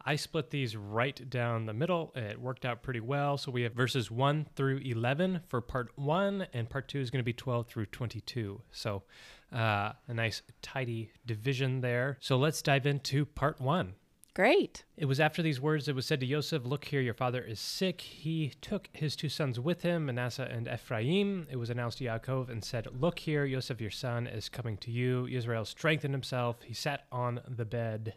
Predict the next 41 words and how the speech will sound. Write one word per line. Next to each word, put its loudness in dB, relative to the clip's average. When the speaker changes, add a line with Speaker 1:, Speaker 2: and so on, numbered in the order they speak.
Speaker 2:
And 0
then 2
says 2
some 0
kinda 0
wild 4
stuff. 0
Speaker 1:
And 6
says 6
a 4
bunch 2
of 2
stuff 2
about 2
the -6
promise 2
and, -2
Speaker 2:
Almond 8
Speaker 1:
um, -2
Speaker 2:
trees. 0
Speaker 1:
Yeah, 2
almond 2
trees. -2
But, 4
uh, 2
uh, 6
a 0
couple 2
of 2
things 2
before 0
we 2
get 0
t-, -12
to 2
that 2
retelling 0
of -2
the 0
blessing -2
that 0